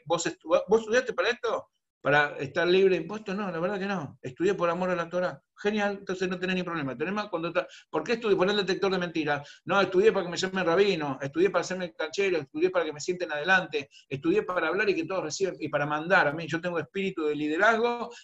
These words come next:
me gusta ma-, mandar, mato-, no, no, no. Ahí estamos mal. Entonces vemos que la foto es la misma, pero uno estudió para enseñar,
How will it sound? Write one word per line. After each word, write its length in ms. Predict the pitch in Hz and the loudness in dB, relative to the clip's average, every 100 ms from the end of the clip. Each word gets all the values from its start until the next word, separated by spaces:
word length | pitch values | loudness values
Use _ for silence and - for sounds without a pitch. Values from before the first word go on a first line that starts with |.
| - | -8
me 100 | 143 | -2
gusta 320 | 208 202 175 | -2 0 0
ma-, 160 | 165 156 | 0 -2
mandar, 480 | 151 160 196 190 160 | -4 0 2 2 0
mato-, 180 | 143 165 156 | -6 -10 -12
no, 160 | 160 | -12
no, 100 | 147 | -10
no. 180 | 147 131 _ - - 131 147 | -10 -14 _ -20 -14 -4 -2
Ahí 80 | |
estamos 260 | 175 175 156 | 2 0 0
mal. 240 | 147 113 - _ _ _ _ _ _ | -6 -6 -12 _ _ _ _ _ _
Entonces 200 | 135 135 | -6 0
vemos 400 | 180 208 190 - _ _ | 0 0 -4 -10 _ _
que 80 | 143 | -2
la 140 | 143 | 0
foto 260 | 175 214 190 | 2 2 2
es 60 | |
la 80 | 165 | 0
misma, 480 | 202 160 127 127 - _ _ | 0 -4 -6 -8 -12 _ _
pero 140 | 147 | -2
uno 120 | 190 190 | -2 -2
estudió 360 | 175 170 180 | -2 0 0
para 140 | 175 156 | -2 -4
enseñar, 560 | 143 156 165 131 107 | -6 -6 -6 -6 -10